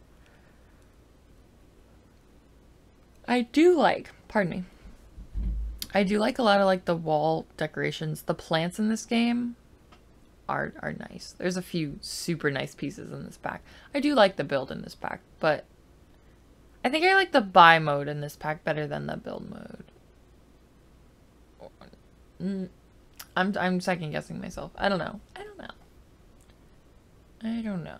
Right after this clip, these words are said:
I went with that one because it looks like they painted it. I feel like the person here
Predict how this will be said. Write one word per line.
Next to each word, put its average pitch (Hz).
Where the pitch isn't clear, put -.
I 180
went 190
with 254
that -
one -
because 190
it 180
looks -
like 294
they -
painted -
it. -
I 214
feel 311
like 311
the 277
person 233
here 180